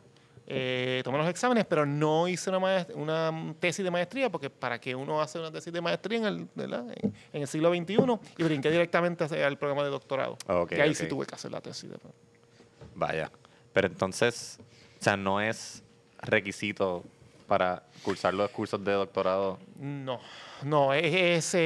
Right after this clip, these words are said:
Speaker 1: es un tra-, trampolín. Uno automáticamente se matricula en el programa gradua-, de programa doctoral,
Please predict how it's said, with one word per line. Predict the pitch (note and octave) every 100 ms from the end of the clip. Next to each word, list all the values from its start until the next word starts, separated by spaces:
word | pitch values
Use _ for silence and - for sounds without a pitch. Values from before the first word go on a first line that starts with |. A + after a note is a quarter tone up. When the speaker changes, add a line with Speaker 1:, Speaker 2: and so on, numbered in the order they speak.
| F3
Speaker 1:
es | E3
un | F#3 F#3
tra-, | F#3+ F#3+ -
trampolín. | E3+ D#3+ E3 D3
Uno | E3
automáticamente | D#3+ D3+ F3+ F3+ G#3 F#3+
se | F#3 F3+
matricula | D#3+ C#3+ C#3 G3 A3 E3+ D3
en | C#3+
el | C3
programa | C3+ C3 D#3 E3 D#3
gradua-, | F3 F#3 A3 G#3
de | D#3 D3 C#3
programa | C#3 D3+
doctoral, | E3 G3+ G#3+ F#3